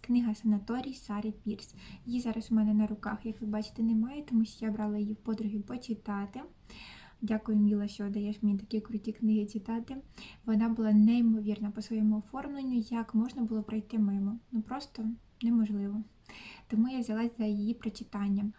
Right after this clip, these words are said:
А тепер давайте поговоримо, про що ж була ця книга. Наша головна героїня Елін приїздить в фешенебельний готель у підніжжя Альп на заручини свого брата Айзека.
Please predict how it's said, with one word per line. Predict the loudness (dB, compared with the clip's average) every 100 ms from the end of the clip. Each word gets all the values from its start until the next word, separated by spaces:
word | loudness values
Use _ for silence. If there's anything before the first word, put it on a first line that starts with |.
| _
А | -6
тепер | -6 -6 -10 -8
давайте | -6 -6 -6
поговоримо, | -4 -4 -2 -2 -2 -2
про | -2 -6
що | -6
ж | -8
була | -4 -2 -4
ця | -6
книга. | -4 0 0 -2 -8 -14 -20 -20 -20 -20 -10
Наша | -8 -4
головна | -2 0 0
героїня | 0 2 4 4 2
Елін | 0 0 -2
приїздить | -6 -4 -4 -4 -4 -4 -2 -4
в | -2 -2 0 -2 -4 _ _
фешенебельний | -6 -4 -2 -2 0 4 4 2
готель | -2 -2 -2 -2 -4 -10
у | -6
підніжжя | -4 2 4 4 0 -8
Альп | -6 -6 -6 -8 -18 _ -20 -20 -20 -20 0
на | 2 2 0
заручини | -4 -4 -2 0 0
свого | -2 -2
брата | -2 -4 -4 -8
Айзека. | -4 -4 -4 -10 -12